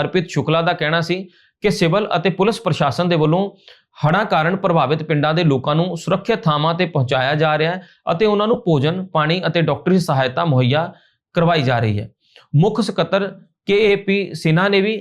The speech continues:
ਹੜ੍ਹਾਂ ਦੀ, ਅ, ਸਥਿਤੀ ਦੇ ਬਾਰੇ ਸੀਨੀਅਰ ਅਧਿਕਾਰੀਆਂ ਦੇ ਨਾਲ ਹੰਗਾਮੀ ਮੀਟਿੰਗ ਕੀਤੀ ਹੈ। ਉਹਨਾਂ ਹੜ੍ਹ ਪ੍ਰਭਾਵਿਤ ਜ਼ਿਲ੍ਹਿਆਂ ਦੇ ਸਾਰੇ ਅਧਿਕਾਰੀਆਂ ਦੀਆਂ ਛੁੱਟੀਆਂ ਰੱਦ ਕਰਨ ਦਾ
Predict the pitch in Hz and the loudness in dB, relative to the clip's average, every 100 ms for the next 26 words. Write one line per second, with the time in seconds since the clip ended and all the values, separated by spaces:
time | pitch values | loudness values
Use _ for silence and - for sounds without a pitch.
0 | 143 160 175 202 208 196 - 147 131 - | -2 0 0 -2 -4 -8 -4 -2 -2 -2
1 | - 247 220 156 139 190 180 160 180 165 | -4 0 0 0 0 -2 0 0 2 0
2 | 147 143 135 135 139 143 131 127 127 143 | 0 -2 -2 -2 0 0 0 0 0 0
3 | 123 120 160 170 165 170 175 - _ _ | 0 0 -2 -2 -2 0 -2 -6 _ _
4 | _ 180 220 170 185 208 208 185 139 170 | _ 0 2 2 2 0 0 0 0 0
5 | 170 135 147 170 185 - - 147 202 226 | 0 0 0 2 0 -2 -2 0 2 2
6 | 185 170 165 135 143 139 147 175 185 _ | 0 0 0 0 -2 0 0 -2 -6 _
7 | _ _ - 190 170 220 208 156 170 165 | _ _ -4 -2 0 0 2 2 0 0
8 | 156 156 160 131 | 0 0 0 -2